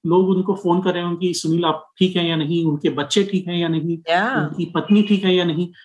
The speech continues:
Speaker 1: उनकी माताजी ठीक है या नहीं?" All of this is, you know, leading to overall, uh, stress within the family and outside the family. So,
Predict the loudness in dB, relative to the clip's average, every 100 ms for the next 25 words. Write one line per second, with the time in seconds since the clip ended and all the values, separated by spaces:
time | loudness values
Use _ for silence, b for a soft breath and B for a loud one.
0 | b -2 0 0 0 0 2 2 0 -4
1 | 0 2 2 -2 0 2 4 4 2 0
2 | -2 -2 -10 -12 -8 0 2 2 2 2
3 | 4 2 2 0 -2 -8 _ _ 0 4
4 | 4 4 2 0 B B B _ -4 -4
5 | -4 -2 -2 -2 -2 2 2 2 0 2
6 | 2 4 4 2 0 -6 -8 -14 -20 _
7 | _ _ _ _ 0